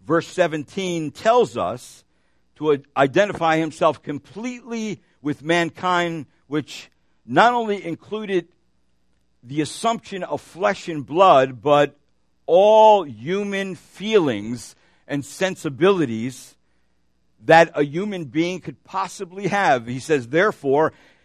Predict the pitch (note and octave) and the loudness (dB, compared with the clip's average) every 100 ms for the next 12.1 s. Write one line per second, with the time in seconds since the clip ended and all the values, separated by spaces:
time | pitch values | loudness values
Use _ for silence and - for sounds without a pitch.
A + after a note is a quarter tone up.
0 | _ G#3 F#3 B2 A3+ C4+ C#4+ A#3 - - | _ -4 -4 -2 2 6 6 6 -2 -10
1 | F3 C3+ E3 C#3 C3+ A2+ G2 F#2 C#3+ B2 | -8 -6 -6 -2 0 0 -2 -8 -8 -6
2 | C3 B2 - A#2+ A2 G2+ B2 A2+ C#3+ C#3+ | -4 -6 -6 -8 -8 -12 -10 -10 -10 -10
3 | B2+ - A3+ A#3+ G#3 - _ F#3+ D3+ F3+ | -10 -6 0 0 -2 -12 _ -12 -8 -8
4 | D#3+ E3+ E3+ E3 A2+ _ - A#2 D#3+ F3+ | 0 0 2 2 0 _ -10 6 6 6
5 | - _ _ _ _ D#3 C#3+ G#2 A2 C3+ | 2 _ _ _ _ -6 -6 -8 -2 6
6 | E3 C#3+ C#3 D3 D3+ F3+ F#3+ F#3+ G#3 B3+ | 6 6 -4 -6 -6 -10 -14 -12 -6 -2
7 | C4 B3 - C#4 C4+ E3+ - - - - | -2 -4 -8 -8 -6 -10 -16 -20 -20 -20
8 | _ _ _ _ _ _ _ G#3+ A3 A#3 | _ _ _ _ _ _ _ 0 2 2
9 | A3 B3 B3 D3+ D3 A#3 D3+ F#3+ D3+ G#3+ | 0 -4 -4 -6 2 2 4 -4 -6 -10
10 | B3 G#3+ G3 - F3 C3 D3+ - _ _ | -16 -16 -20 -6 -2 0 -2 -8 _ _
11 | B2 A#3 B3 G#3 B3 A#3 - - A#3 A#3 | _ -8 -6 2 4 4 -4 -2 4 4
12 | - | 2